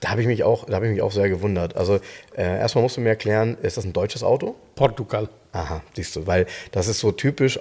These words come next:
Speaker 1: irgendwie Spanien, Portugal, das war, da gab's solche Autos. Die Farbe ist ja auch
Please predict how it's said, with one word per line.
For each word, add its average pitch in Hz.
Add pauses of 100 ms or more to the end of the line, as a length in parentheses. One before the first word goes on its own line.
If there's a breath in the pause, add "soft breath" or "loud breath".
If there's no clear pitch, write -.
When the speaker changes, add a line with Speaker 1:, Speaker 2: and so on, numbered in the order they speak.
(140)
Speaker 1:
irgendwie 110
Spanien, 120
Portugal, 113
das 107
war, 104
da 107
gab's 98
solche 92
Autos. - (320 loud breath)
Die 98
Farbe 120
ist -
ja -
auch -